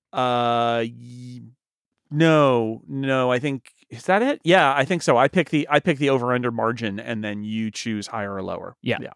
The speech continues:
Speaker 2: yeah, yeah. Uh, the winner becomes draft champion, and they display the champion pennant, as I have behind me right now.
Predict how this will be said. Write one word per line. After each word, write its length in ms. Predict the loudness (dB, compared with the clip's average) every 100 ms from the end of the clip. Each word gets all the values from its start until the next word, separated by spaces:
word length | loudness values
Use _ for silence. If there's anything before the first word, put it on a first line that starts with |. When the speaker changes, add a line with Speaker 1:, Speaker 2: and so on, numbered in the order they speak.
| -8
Speaker 2:
yeah, 100 | -8 -8 _
yeah. 100 | -6 -6 _ -16 -16 -20 _ 2
Uh, 180 | 2
the 140 | 2 2
winner 320 | 4 4 4
becomes 360 | 2 2 0 0
draft 320 | 2 2 2
champion, 480 | 2 2 0 0 0
and 160 | 2
they 120 | 2
display 560 | 0 -2 2 4 4 4
the 100 | 0
champion 720 | 0 2 2 2 0 0 0
pennant, 560 | 0 2 2 -2 -10 -10 -6
as 140 | 0
I 140 | 0
have 260 | 0 -2 -2
behind 340 | -2 0 0
me 100 | 0
right 280 | -4 -8 -10
now. 340 | -10 -10 -10